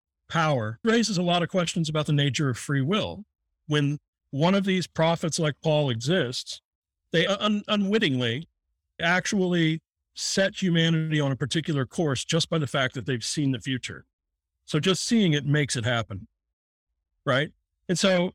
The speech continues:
to get to your original point, it does seem like maybe Paul doesn't have a choice. Maybe Paul has to take the course that he takes because of his condition. He's trapped into taking this course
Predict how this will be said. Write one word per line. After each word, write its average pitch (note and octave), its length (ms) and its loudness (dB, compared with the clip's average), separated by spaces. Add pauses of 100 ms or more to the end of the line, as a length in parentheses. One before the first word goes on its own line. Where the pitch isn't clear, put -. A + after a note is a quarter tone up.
to E3+ 80 -2
get F#3 140 2
to F3+ 100 0
your D3 200 2
original C#3+ 300 -2
point, F#3 360 -2 (880)
it F#3 160 -2
does G#3 260 2
seem B3 280 2
like A#2 320 -2 (120)
maybe G3 360 4
Paul F#3 260 0
doesn't D#3+ 380 0
have D3+ 180 0
a - 20 -4
choice. G#3 480 -2
Maybe D#3+ 280 0
Paul D3+ 420 0
has C#3+ 400 -2
to C#3+ 540 -2 (120)
take F#3+ 220 0
the F3 100 0
course F3+ 320 0
that D#3 120 0
he C#3 80 2
takes - 640 -4 (1080)
because G#3 540 0
of D3 340 0
his D3+ 240 0
condition. D3 480 0
He's C3+ 200 -4
trapped D#3+ 580 -4
into C#3+ 160 -4
taking D3 340 0
this C#3 160 -2
course C#3 420 -2